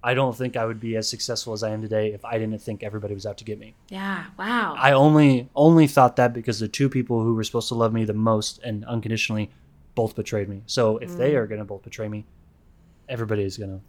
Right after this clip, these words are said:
Speaker 1: So
Speaker 2: Yeah.
Speaker 1: unfortunately, it's a trigger response, and you can see
Speaker 2: Yeah.
Speaker 1: the spider web of it. But continuing,
Speaker 2: <laughs>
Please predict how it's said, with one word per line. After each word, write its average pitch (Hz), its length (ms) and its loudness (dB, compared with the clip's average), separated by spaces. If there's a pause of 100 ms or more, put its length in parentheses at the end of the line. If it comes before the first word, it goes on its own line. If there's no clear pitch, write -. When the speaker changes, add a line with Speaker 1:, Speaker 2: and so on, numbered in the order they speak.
(120)
Speaker 1:
So 104 320 -6 (100)
Speaker 2:
Yeah. 202 260 2
Speaker 1:
unfortunately, 151 580 6
it's 139 260 -2
a 120 80 2
trigger 139 340 4
response, 120 540 2
and 110 80 -2
you 104 60 -4
can 104 120 -6
see 98 220 0
Speaker 2:
Yeah. 113 60 0
Speaker 1:
the 107 80 0
spider 117 500 4
web 104 320 4 (380)
of 107 160 -2
it. 113 120 -4 (380)
But 110 220 2 (280)
continuing, 170 600 8 (200)
Speaker 2:
<laughs> - 200 -10